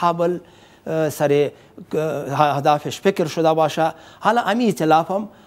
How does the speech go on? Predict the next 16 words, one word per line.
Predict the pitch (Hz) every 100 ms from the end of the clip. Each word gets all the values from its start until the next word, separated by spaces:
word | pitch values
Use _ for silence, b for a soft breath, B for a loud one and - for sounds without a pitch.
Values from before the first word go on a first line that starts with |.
| B
از | 160
خودکامگی | - 170 - 175 170 170 220
حکومت، | 190 180 208
بالاخره | 185 190 156 180 196
مامورین | 156 156 156 165 208
حکومت | 180 156 196 190
مجبور | 165 160 190
شدن | - 226 226
در | 196 180
مقابلش | 170 165 170 196 165
یک | 190
ائتلاف | 170 165 156 127
بسازن. | 107 - 117 156 220 B B B B B _ _ _ _
اه، | 170 165 -
این | 202 233
یک | 214